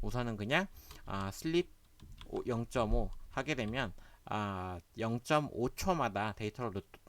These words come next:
그, 쉬고 이제 데이터를 루트로 이제 합니다. 자, 이렇게, 어, 타임 모듈에서 들고 오기만 하면 돼요. 자, 이러면 이제 프로세스 원이 시작이 되니까, 아, 큐에는, 어, 영부터 구십구까지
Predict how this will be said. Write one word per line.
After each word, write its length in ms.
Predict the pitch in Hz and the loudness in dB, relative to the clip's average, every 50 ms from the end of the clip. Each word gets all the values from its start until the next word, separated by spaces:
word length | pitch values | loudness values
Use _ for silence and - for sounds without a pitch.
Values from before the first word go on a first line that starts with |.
| - - | -20 -18
그, 380 | - - 95 92 90 87 87 87 - | -8 -6 -4 -4 -4 -4 -6 -8 -8
쉬고 500 | - - - - 190 - 381 202 247 - _ - - - | -6 -4 0 0 4 6 6 6 6 4 _ -20 -16 -6
이제 100 | - 104 | -6 -4
데이터를 360 | - 120 107 - - 110 101 104 | -2 -2 -2 0 0 0 0 0
루트로 340 | - - 117 117 123 131 - - - - - - 92 | 0 0 2 2 2 2 -2 -12 -20 -20 -14 -8 -6
이제 120 | 92 90 | -6 -4
합니다. 440 | 104 123 147 147 120 98 - 107 101 - - - - - - - - - - - - - - - _ _ - - - - - - - - - - | -4 -4 -2 -2 -2 -4 -6 -8 -4 -2 -2 0 -2 -2 -8 -10 -14 -14 -16 -18 -20 -20 -20 -20 _ _ -20 -20 -20 -18 -10 -4 -4 -4 -4 -4
자, 140 | - - 113 | -6 -4 -2
이렇게, 380 | 110 107 - - - 156 170 175 - - - - - | -2 -2 -4 -4 -4 -4 -4 -4 -8 -12 -14 -12 -8
어, 80 | - - - | -6 -6 -4
타임 280 | - - 180 170 175 170 | -2 -2 0 0 0 0
모듈에서 520 | 156 151 - 101 101 101 - 123 123 - | 0 -2 -2 -2 -4 -2 0 -2 -2 -2
들고 320 | - - 117 107 - 104 95 | -2 -4 -4 -2 0 -2 -2
오기만 300 | 90 101 98 101 104 107 | -2 -2 -4 -4 -2 -4
하면 200 | 107 104 104 104 | -4 -4 -4 -6
돼요. 240 | - - - 90 - - - - - - - - - - - - - - | -8 -10 -14 -14 -14 -16 -18 -20 -20 -20 -20 -20 -20 -20 -20 -20 -20 -12
자, 160 | - - 139 123 | -2 2 4 4
이러면 460 | 127 143 160 160 156 160 156 135 107 | 6 6 6 6 6 4 4 4 2
이제 180 | 104 117 110 - - - - - - | 2 0 -2 -2 -6 -14 -18 -10 -2
프로세스 440 | - 180 175 190 175 - - 175 | -2 0 2 2 0 0 2 4
원이 320 | 156 123 110 107 110 120 127 | 4 4 4 4 2 2 0
시작이 300 | - - 165 156 143 139 | 0 4 4 4 4 4
되니까, 540 | 131 101 95 95 92 - - 117 123 135 - - - - - - | 0 -2 -2 -4 -6 -2 0 0 0 0 -2 -8 -18 -20 -18 -12
아, 280 | - 98 98 98 98 98 - | -8 -6 -4 -4 -6 -6 -10
큐에는, 460 | - - - 185 180 170 139 165 220 254 - - - - - - - | -10 -2 0 2 2 4 2 0 0 -2 -6 -16 -20 -20 -20 -16 -10
어, 240 | - 98 98 98 95 92 - - - 107 | -6 -4 -4 -4 -4 -6 -10 -14 -8 -2
영부터 560 | 123 120 120 123 131 127 - - 165 190 240 - _ _ - - | 0 0 0 0 -2 -4 -2 2 2 2 2 2 _ _ -20 -10
구십구까지 840 | - 131 127 - - 117 - 110 - - 117 120 - - 98 104 | -4 -2 0 2 0 0 0 -2 -2 0 0 0 2 2 0 0